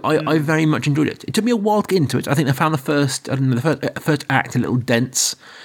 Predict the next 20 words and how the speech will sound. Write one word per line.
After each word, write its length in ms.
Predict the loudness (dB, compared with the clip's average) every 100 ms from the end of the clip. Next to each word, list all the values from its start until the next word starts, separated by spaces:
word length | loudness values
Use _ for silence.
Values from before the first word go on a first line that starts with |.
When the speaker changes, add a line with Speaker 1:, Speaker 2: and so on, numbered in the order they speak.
| -20 -4
Speaker 1:
a 120 | 0
little 360 | 2 2 2 0
tricky 360 | -2 -2 -2
to 100 | 0
follow. 340 | 0 2 2 0 -2 _ _ _ _ -20 -20 -20 -6
Um, 500 | 0 2 2 2 0
but 460 | -2 0 0 0 -4
yeah, 180 | -2 0
once, 260 | 2 0
once 240 | 0 0 0
I 40 |
kind 140 | 0 0
of 100 | 0
got 140 | 0
my 80 | 2
head 220 | 2 2
round 420 | 2 2 2 -2
sort 140 | -4 0
of 40 |
the 120 | -2